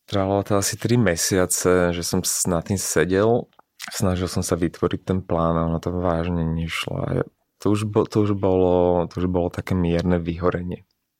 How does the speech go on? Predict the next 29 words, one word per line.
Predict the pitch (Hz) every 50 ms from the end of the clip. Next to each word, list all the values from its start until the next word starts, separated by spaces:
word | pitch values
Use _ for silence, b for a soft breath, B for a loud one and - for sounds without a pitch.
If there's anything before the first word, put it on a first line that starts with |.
| _ _ - _ _ - - -
A | 82 80 80 82 85 82 82
vtedy | - - 107 101 98
som | 107 101
si | 104
povedal, | 104 - 87 82 90 87 87 87 85 85 82
že | 85 82 82 82 80 80 80 85 - b b b b b b b b -
Matej, | 90 87 85 82 - 85 82 80 82 80 - - _ _ _ _ -
a, | - 82 85 82 80 78 - _ _ _ _ _
ty | - -
to | - - 85
musíš | 85 82 80 - 85 - -
celé | - - 85 82 -
otočiť, | - - - - 80 - - - - - -
ty | -
to | - - 85
musíš | 85 82 82 - 82 82 85
zmeniť. | 85 85 87 85 85 92 107 - - - - - - _ _ B B B B B B B B B _ _ _ - -
Vtedy | - - 151 147 139
som | 113 104
sa | 107 98
rozhodol, | 85 85 82 80 98 90 80 82 85 82 80 80 78 80
že | 82 87 82 80 82 82 85 82 - _ -
teraz | - 87 87 87 -
to | - 85
s | -
tou | - - 90
fotkou | 85 - - 87 - - - 87
dám, | 85 82 82 87 82 80 80 82 - -
že | 82 85 82 80 82 82 82 82 82 82 -